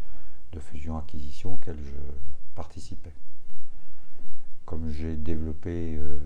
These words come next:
ma clientèle, et les plus beaux dossiers de Gilles Lorette Noël, euh, euh, allaient plutôt à des collaborateurs, euh, d'associés plus âgés que moi, fondateurs, qui avaient moins de travail.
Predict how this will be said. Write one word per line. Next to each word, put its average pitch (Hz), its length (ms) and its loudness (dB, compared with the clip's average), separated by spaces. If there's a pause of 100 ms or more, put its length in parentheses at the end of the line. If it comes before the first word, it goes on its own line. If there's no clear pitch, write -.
(400)
ma 80 140 -8
clientèle, 98 720 -2
et 80 380 -6 (600)
les 80 100 -2
plus - 260 -12
beaux 73 180 2
dossiers 82 440 -2
de 76 220 -4
Gilles 76 240 -8
Lorette 78 360 -10
Noël, 85 340 -12
euh, 76 400 -6 (1200)
euh, 85 200 4
allaient - 160 6
plutôt 82 500 0
à 76 60 -14
des 73 320 -14 (100)
collaborateurs, 78 920 -2
euh, 73 880 -8
d'associés - 420 -2
plus 76 240 -14
âgés 76 240 -10
que - 140 -2
moi, 104 420 -4 (440)
fondateurs, - 760 -2 (640)
qui - 100 2
avaient 73 140 -6
moins 78 180 4
de 71 80 2
travail. 98 580 -2